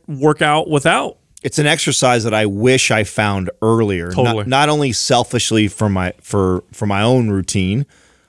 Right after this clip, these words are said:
Speaker 2: but also for clients. So, um, I saw s-, such huge improvement in my overhead press by incorporating Z press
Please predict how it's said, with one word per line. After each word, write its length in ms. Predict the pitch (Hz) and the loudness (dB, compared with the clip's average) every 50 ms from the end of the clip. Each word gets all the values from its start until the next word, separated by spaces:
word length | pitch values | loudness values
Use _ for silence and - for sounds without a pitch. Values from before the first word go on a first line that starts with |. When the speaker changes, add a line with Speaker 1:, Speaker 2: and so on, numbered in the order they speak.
| _ - | _ -2
Speaker 2:
but 100 | 107 110 | 0 2
also 300 | 113 127 135 - 156 131 | 2 2 2 2 0 0
for 160 | - - 104 95 | 0 -2 -6 -6
clients. 640 | - - 110 110 107 101 92 80 - - - - - | -2 0 2 2 2 2 0 -4 -6 -12 -16 -16 -12
So, 480 | - - - 117 113 107 101 98 92 - _ _ _ _ _ _ _ - | -10 -4 -2 2 2 2 2 2 0 -4 _ _ _ _ _ _ _ -8
um, 300 | 101 92 90 90 87 - - | -8 -6 -6 -8 -10 -6 -2
I 140 | 127 143 | 0 0
saw 400 | 151 - - - 120 117 110 104 | 0 0 0 0 2 2 2 0
s-, 240 | 101 98 107 - - - | 0 -2 -6 -10 -10 -8
such 260 | - - - 131 - - | -4 0 0 0 0 -2
huge 440 | - - 139 147 147 143 123 - 123 | -4 0 2 2 4 2 2 0 -2
improvement 680 | 113 101 - - 131 131 131 107 110 107 101 98 95 - | -4 -4 -2 0 0 0 2 0 0 0 -2 -2 -4 -4
in 120 | - 107 104 | -4 -4 -2
my 200 | 101 104 107 104 | 0 0 0 0
overhead 520 | - 117 117 107 110 104 104 104 95 - - | 2 0 0 0 0 0 -2 -2 -4 -6 -4
press 420 | - 117 113 107 98 95 95 - | -2 0 2 2 2 0 -4 -8
by 220 | - - 104 98 101 | -4 -2 -2 0 0
incorporating 760 | 101 98 92 - - 120 123 98 - 110 113 104 95 95 90 | -2 -4 -6 -2 0 0 0 0 0 0 0 0 0 -2 -4
Z 220 | 85 98 117 123 | -2 0 0 0
press 400 | - - 107 95 90 90 90 - | 2 2 0 2 2 0 -2 -6